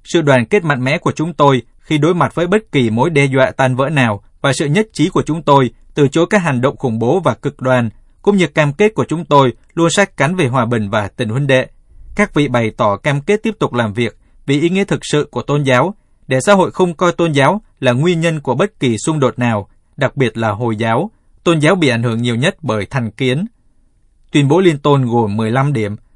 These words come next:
được ký bởi các đại diện tôn giáo, bao gồm Đức cha Antonio Julius Santramo của Hội đồng Giám mục Mozambique, khẳng định rằng tôn giáo nhằm mang lại hạnh phúc, hòa giải và hòa bình trong xã hội. Vì lý do này, chúng tôi từ chối và tránh xa những hành vi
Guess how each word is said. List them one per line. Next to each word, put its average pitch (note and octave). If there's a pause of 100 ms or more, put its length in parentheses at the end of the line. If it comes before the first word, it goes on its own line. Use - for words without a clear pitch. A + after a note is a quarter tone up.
được C#3+
ký D3+
bởi D#3
các F#3+
đại C#3
diện B2+
tôn C#3
giáo, B2+ (160)
bao C#3+
gồm B2+
Đức E3+
cha B2
Antonio B2+
Julius B2 (140)
Santramo A#2+ (260)
của D3
Hội C#3
đồng C3
Giám E3
mục E3
Mozambique, C3 (220)
khẳng B2
định A#2
rằng A#2+ (400)
tôn F3+
giáo D#3
nhằm C#3
mang D3
lại C3+
hạnh A#2+
phúc, A3 (220)
hòa B2+
giải A#2
và B2+
hòa B2
bình A#2
trong B2+
xã D#3
hội. D3 (400)
Vì B2+
lý B2+
do E3+
này, A#2 (280)
chúng G3
tôi F3+
từ B2+
chối C#3+
và D3+
tránh C#3
xa C#3+
những D#3
hành B2
vi C3